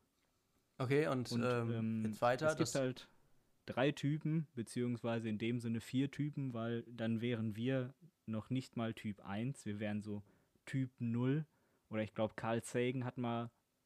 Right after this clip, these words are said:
Speaker 2: gesagt, er hat berechnet, wir sind eine Typ null Komma sieben,
Speaker 1: Okay.
Speaker 2: äh, Zivilisation. Also wir sind knapp vor einer Typ eins Zivilisation,
Speaker 1: Ja.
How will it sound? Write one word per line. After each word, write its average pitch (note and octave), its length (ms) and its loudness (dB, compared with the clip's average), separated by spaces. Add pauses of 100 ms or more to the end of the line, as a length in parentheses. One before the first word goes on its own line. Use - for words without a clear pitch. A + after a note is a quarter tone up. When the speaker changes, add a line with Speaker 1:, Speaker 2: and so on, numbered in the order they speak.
(140)
Speaker 2:
gesagt, A2+ 440 0
er G#2 120 -4
hat A2 240 -2
berechnet, A#2+ 760 -2
wir A2 240 -6
sind A2 280 -4
eine G#2+ 260 -2
Typ A#2 240 -4
null A#2+ 320 0
Komma A2+ 400 0
sieben, C3+ 500 -4 (420)
Speaker 1:
Okay. C#3+ 340 2
Speaker 2:
äh, B2+ 380 -2
Zivilisation. C3 840 2
Also A2 200 0
wir A#2 100 4
sind C#3 220 -2
knapp F3 320 0
vor E3 220 0
einer D3 140 0
Typ C#3 200 -2
eins A2+ 260 -2
Zivilisation, A#2 880 -2
Speaker 1:
Ja. B2 300 -2